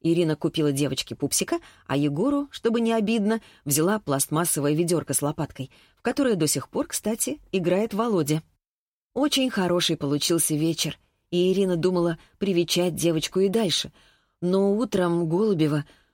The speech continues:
уже бывшая в конфронтации с мамой, бросила подарок ей в лицо, процедив: «В подачках не нуждаемся». Пришлось до конца отдыха обходить ребёнка стороной,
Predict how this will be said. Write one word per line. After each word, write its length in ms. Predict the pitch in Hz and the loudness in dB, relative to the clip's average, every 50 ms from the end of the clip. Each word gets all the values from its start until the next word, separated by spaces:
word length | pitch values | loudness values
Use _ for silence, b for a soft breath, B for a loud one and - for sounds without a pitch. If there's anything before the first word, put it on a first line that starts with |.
| b b | b b
уже 220 | - 165 165 190 | -4 0 0 2
бывшая 480 | 175 170 185 165 - - 160 156 156 156 | 2 2 2 2 2 0 2 2 0 0
в 60 | - | -2
конфронтации 800 | - 147 160 151 - 156 156 156 151 - 156 147 - - 135 135 | -2 -4 -2 0 0 0 0 0 0 -2 -2 0 0 0 0 0
с 100 | - - | 0 0
мамой, 400 | 151 156 185 220 247 285 294 b b b b b b b | 0 0 0 0 0 -2 -2 b b b b b b b
бросила 440 | 175 175 226 247 220 - 190 180 165 | -2 0 2 2 2 2 0 0 0
подарок 440 | 180 170 165 175 160 165 160 - | 0 0 0 2 0 0 0 0
ей 140 | 190 175 175 | 2 2 2
в 60 | 170 185 | 4 4
лицо, 400 | 196 202 - - - 139 139 131 B B B B _ | 2 2 0 0 0 0 0 -2 B B B B _
процедив: 560 | - 165 - - 156 143 190 262 - - - _ _ _ | -2 0 2 2 2 2 0 -2 -4 -6 -14 _ _ _
«В 100 | - - | -20 -4
подачках 720 | - 135 135 127 131 160 208 - - - 233 240 - - | -2 -2 0 2 0 0 0 0 -2 -4 -4 -6 -4 -2
не 100 | 165 175 | -2 0
нуждаемся». 680 | 180 190 190 170 147 143 135 131 113 117 - - - - _ _ _ _ _ _ _ _ _ _ _ _ _ _ _ _ _ _ _ | 0 0 0 0 0 -2 -2 -2 -2 -2 -2 -2 -2 -6 _ _ _ _ _ _ _ _ _ _ _ _ _ _ _ _ _ _ _
Пришлось 400 | - 160 156 - - 175 185 175 | -2 0 0 2 2 2 2 4
до 100 | 160 165 | 2 0
конца 380 | - - 151 147 - - 156 165 | 0 0 -2 0 0 0 0 2
отдыха 500 | 180 202 190 165 190 190 - 220 214 208 - | 2 2 2 0 -2 -2 -2 -4 -4 -4 -4
обходить 640 | - 185 - - - 160 160 147 160 202 220 - 196 | -4 -4 -2 0 0 0 0 0 0 0 0 0 0
ребёнка 400 | 180 175 156 160 165 165 - 175 | 0 2 2 2 0 0 0 -2
стороной, 560 | - - 170 160 160 160 151 147 147 135 | -2 -2 -2 -2 0 0 2 0 0 -2